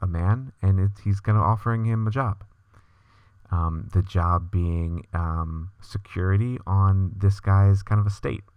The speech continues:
in the area. He lives in, in Brogues Hill. Everybody kinda knew the es-, you know, it's this kind of like, you kn-, it's, it's kinda like the, the area. No one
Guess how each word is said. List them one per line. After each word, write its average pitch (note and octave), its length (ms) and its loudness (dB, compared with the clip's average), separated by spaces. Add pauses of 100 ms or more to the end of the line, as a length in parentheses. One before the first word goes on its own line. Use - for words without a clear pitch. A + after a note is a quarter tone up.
(160)
in F#2+ 180 4
the G#2 140 2
area. G2 300 -6 (260)
He F#2+ 80 0
lives F#2+ 320 2
in, F#2 220 -2 (440)
in F#2 160 -2
Brogues F2+ 320 -4
Hill. G2+ 100 4
Everybody A#2 280 2
kinda G2+ 220 2
knew F#2 400 4
the F#2+ 160 0
es-, - 260 -10
you G2+ 240 -8
know, F#2+ 160 4
it's F#2+ 120 -2
this F#2+ 200 -4
kind G2+ 180 0
of F#2 60 2
like, F2+ 140 -2 (1120)
you A#2+ 140 -10
kn-, E2+ 720 -14
it's, - 220 -12
it's F3 240 -8
kinda F3+ 220 -8
like E3+ 180 -8
the, C#3+ 100 -10
the B2 260 -8
area. B2+ 240 -2
No C3+ 160 -6
one D#3 240 -6